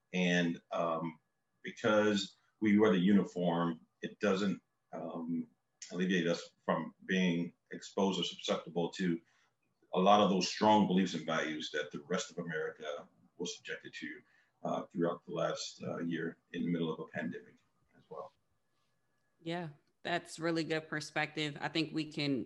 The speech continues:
Speaker 2: all agree that we've seen that in one way, shape, or form, just being reliant upon one another. I know even, um, I mentioned with another panelist,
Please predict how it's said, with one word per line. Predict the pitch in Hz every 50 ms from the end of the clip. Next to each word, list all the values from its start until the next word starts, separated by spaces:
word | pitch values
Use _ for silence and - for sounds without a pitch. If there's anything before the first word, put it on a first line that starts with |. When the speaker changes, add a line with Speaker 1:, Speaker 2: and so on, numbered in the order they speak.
| - - _
Speaker 2:
all | - 156 160 165 175 170 156
agree | 151 - - 156 156 156 143 139 143 - - - - - - _ _ _ _
that | 165 160 160
we've | 165 175 170
seen | - - 175 165 156
that | 160 156 143 120
in | 151 151 151
one | 151 156 151 147
way, | 151 156 151 156
shape, | 156 - 165 156 151 -
or | 151 151
form, | 147 - - 160 156 156 151 151 151
just | 143 156 151 147 - - -
being | 147 156 156 156 151 147
reliant | 143 139 135 139 139 143 143 147 143 143 143
upon | 143 - - 147 147 143 139
one | 139 143 143
another. | 143 139 139 143 143 147 143 143 143 143 143 -
I | 135
know | 143 139 143 143 143 -
even, | 151 151 147 143 151 147 143 139
um, | 139 139 143 139 135 -
I | -
mentioned | 143 143 147 151 143 - 151 147 139
with | 147 143 147 -
another | 147 143 151 160 160 160 156 151 147 143 - -
panelist, | 156 151 143 143 143 143 143 143 143 143 143 -